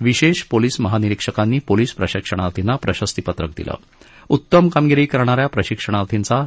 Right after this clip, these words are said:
त्यांनी यावेळी सत्कार केला. यावेळी धुळे जिल्हा परिषदेचे मुख्य कार्यकारी अधिकारी, जिल्हा पोलीस अधीक्षक,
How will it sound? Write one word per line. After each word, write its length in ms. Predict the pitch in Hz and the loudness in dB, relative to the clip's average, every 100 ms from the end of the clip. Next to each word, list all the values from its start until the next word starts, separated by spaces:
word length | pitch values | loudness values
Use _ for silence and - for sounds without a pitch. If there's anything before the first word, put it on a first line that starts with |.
| - | -2
त्यांनी 300 | 98 92 131 | 0 2 2
यावेळी 260 | 104 85 139 | 0 0 -2
सत्कार 360 | - - 92 - | -4 -4 -6 -4
केला. 240 | 87 110 160 _ - - - - 127 | -2 -2 -2 _ -20 -20 -20 -4 4
यावेळी 260 | 143 165 | 6 6
धुळे 280 | 143 120 139 | 4 6 6
जिल्हा 260 | 139 135 139 | 4 2 0
परिषदेचे 540 | 131 127 131 131 139 | 2 0 0 0 0
मुख्य 280 | 120 - 120 | -2 -2 -4
कार्यकारी 460 | - 92 90 90 90 | 0 0 0 -2 -2
अधिकारी, 420 | 92 107 120 131 151 - - - - | -4 -2 -2 -2 -6 -12 -20 -12 0
जिल्हा 260 | 120 131 151 | 2 4 4
पोलीस 320 | 143 139 139 | 2 0 0
अधीक्षक, 360 | 123 123 131 | -2 0 -2